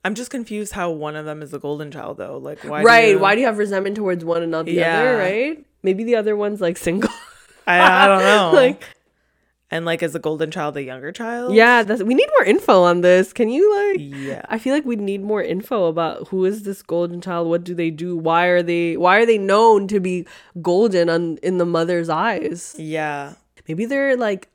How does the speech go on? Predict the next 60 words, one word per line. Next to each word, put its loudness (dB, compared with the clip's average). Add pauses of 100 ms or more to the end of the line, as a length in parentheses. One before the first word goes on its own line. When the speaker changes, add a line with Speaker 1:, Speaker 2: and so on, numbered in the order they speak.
Speaker 2:
always 0
with -6
the -6
mom -2
or -2
something, -6
like, 2
Speaker 1:
Yeah. 0
Speaker 2:
you -2
know? -2
Speaker 1:
I 0
don't -2
know. -4
I -4
think, -8
like, -4
the -4
healthy -6
thing -10
to -12
do -4
is, -4
like, -8
kinda -10
create -12
space -12
between -14 (500)
the -14
mother -10
and -8
the -14
son. -10
Speaker 2:
Yeah. -4
Speaker 1:
But -8
I -10
think, -18
I -16
know -12
that's -14
hard, -12
especially -12
if, -16
like, -12
the -14
son -12
is -16
still -12
very -10
attached -14
to -6
the -12
mother. -6
Speaker 2:
Yeah. -2
Like, -2
yeah, 4
it 0
seems -2
like -2
they're 2
always -4